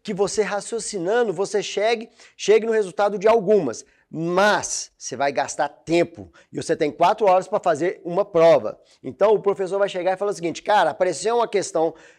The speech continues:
com esse enunciado, você resolve assim. Com esse, assim, pra andar rápido. Na prova você tem que ganhar tempo, tá ok?" Estatuto da Criança e do Adolescente, você tem que saber também, é uma disciplina aí de umas quatro horinhas,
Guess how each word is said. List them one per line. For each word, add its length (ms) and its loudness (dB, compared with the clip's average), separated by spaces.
com 140 0
esse 180 0
enunciado, 560 2
você 200 -8
resolve 360 0
assim. 440 -4
Com 160 2
esse, 440 6
assim, 560 -2
pra 120 -4
andar 120 -2
rápido. 580 -2
Na 160 0
prova 300 2
você 240 -6
tem 100 -6
que 40 -10
ganhar 200 -2
tempo, 460 -4
tá 80 -8
ok?" 400 2
Estatuto 360 -2
da 100 2
Criança 260 -2
e 20 -14
do 60 2
Adolescente, 580 0
você 240 -8
tem 180 -4
que 60 -16
saber 300 -2
também, 300 0
é 20 0
uma 100 0
disciplina 440 -4
aí 100 0
de 80 -8
umas 160 -6
quatro 360 -4
horinhas, 480 -4